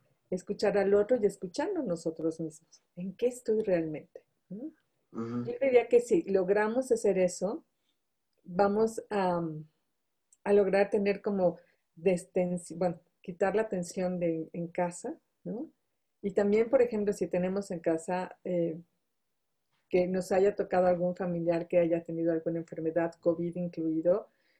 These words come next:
Speaker 1: pues, no, también tenemos que tener como atención con qué nos genera eso, si no, eso nos está generando más miedo, menos miedo,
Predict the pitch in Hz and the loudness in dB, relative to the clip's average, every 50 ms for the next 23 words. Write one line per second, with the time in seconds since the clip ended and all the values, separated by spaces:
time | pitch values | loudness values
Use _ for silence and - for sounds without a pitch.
0 | _ _ _ 196 185 185 196 196 190 - 185 180 180 185 185 - 220 202 202 208 | _ _ _ 0 0 0 -2 -4 -4 -4 -2 -2 0 -2 -2 -2 -2 -2 0 0
1 | 208 208 - - 196 185 - 180 175 175 170 170 - 180 180 170 165 - 160 156 | -2 -4 -4 -6 -6 -4 -2 0 0 0 0 0 -4 -4 -4 -4 -4 -6 -8 -8
2 | 151 - - 175 165 175 190 175 - _ _ _ _ _ _ _ _ _ _ _ | -8 -6 -4 -4 -4 -4 -6 -10 -12 _ _ _ _ _ _ _ _ _ _ _
3 | _ _ - 196 196 190 202 208 202 - _ - 202 196 196 202 196 - - 190 | _ _ 2 2 4 4 0 -2 -4 -2 _ 6 6 6 6 2 -2 -4 -6 -4
4 | 175 170 170 156 156 151 147 156 160 165 165 165 - - 180 175 175 175 175 - | -2 -2 -2 -2 -2 -2 0 0 2 0 0 -2 -4 0 4 6 6 4 4 0
5 | 190 180 185 185 190 190 - 202 185 180 - - 170 - 170 165 - 185 165 160 | -4 -2 -2 -2 -2 -2 -4 -4 -4 -4 -6 -8 -8 -8 -8 -8 -6 -6 -4 -4
6 | 160 165 160 160 156 160 160 156 151 160 - - - 175 175 180 180 180 180 175 | -2 -2 -4 -4 -4 -4 -4 -6 -8 -10 -14 -12 -8 -4 -2 0 2 2 2 4
7 | 180 180 170 170 170 160 156 156 156 156 - - 180 175 175 180 180 180 180 170 | 2 2 0 0 -2 -4 -6 -8 -12 -14 -14 -8 -6 -4 -2 0 0 0 0 2
8 | 180 180 180 180 175 | 4 4 4 2 0